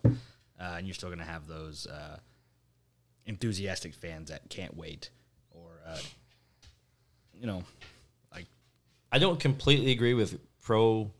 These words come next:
Speaker 2: pirating. I don't know if that's the way I would go about it, but like he said, when Batman v Superman came out, a week before it came out, I saw a rip of the ending of the movie by some blurry video cam.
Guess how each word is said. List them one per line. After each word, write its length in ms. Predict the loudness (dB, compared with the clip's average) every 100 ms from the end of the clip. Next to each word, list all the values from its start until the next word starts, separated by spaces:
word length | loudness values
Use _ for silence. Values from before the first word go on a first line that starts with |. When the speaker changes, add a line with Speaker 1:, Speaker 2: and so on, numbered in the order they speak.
| -2
Speaker 2:
pirating. 420 | 2 2 2 0
I 40 | -2
don't 80 |
know 60 | -2
if 80 | -2
that's 240 | -2 -2
the 100 | -4
way 340 | -4 -2 2 2
I 60 |
would 160 | 2 0
go 100 | 0
about 260 | 2 0 -2
it, 120 | -4
but 140 | -2
like 220 | 0 0
he 140 | 0 0
said, 360 | 2 0 0 -4 _ _ _
when 140 | -4
Batman 420 | 4 6 6 6 6
v 120 | 4
Superman 560 | 2 -2 0 0 0
came 240 | 0 0 0
out, 240 | 0 -2 -4
a 80 |
week 280 | 0 2 0
before 300 | -4 0 2
it 80 | 2
came 220 | 0 2
out, 260 | 2 2 0
I 120 | 0
saw 500 | 2 6 6 6 4 0
a 80 | 0
rip 320 | 4 2 2
of 140 | -2
the 180 | -2 -2
ending 240 | 0 2 2
of 100 | 0
the 60 |
movie 440 | 0 0 0 -4 -6 _ _ 2
by 180 | 4 4
some 360 | 2 0 2
blurry 300 | 4 6 6
video 380 | 4 4 4 2
cam. 400 | 0 -2 -2 -2